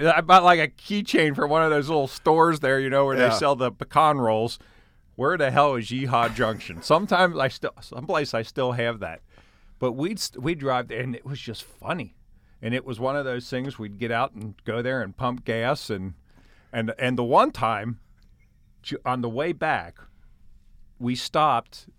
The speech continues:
Speaker 1: and I was pumping the gas, and those two went in, and Joe wanted to get some beer for when he got home. And he got carded. <laughs>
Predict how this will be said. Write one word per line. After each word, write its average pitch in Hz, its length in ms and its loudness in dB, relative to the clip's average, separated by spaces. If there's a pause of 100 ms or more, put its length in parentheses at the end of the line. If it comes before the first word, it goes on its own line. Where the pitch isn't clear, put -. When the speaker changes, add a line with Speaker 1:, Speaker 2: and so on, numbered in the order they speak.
(260)
Speaker 1:
and 113 240 -2
I - 140 4
was 185 160 0
pumping 151 380 -4
the 123 60 -4
gas, 117 320 -4
and 120 80 -2
those 127 180 -2
two 143 180 -6
went 120 240 -2
in, 113 180 -4
and 98 140 -8
Joe 123 200 -2
wanted 127 320 -4
to 104 80 -8
get 110 260 -6
some 104 260 -6
beer 113 240 -4
for 104 140 -10
when 101 140 -6
he 98 60 -8
got 95 240 -6
home. 107 300 -8 (1300)
And 113 360 -2 (240)
he 156 120 -2
got 131 220 -2
carded. 123 420 0 (520)
<laughs> - 80 -6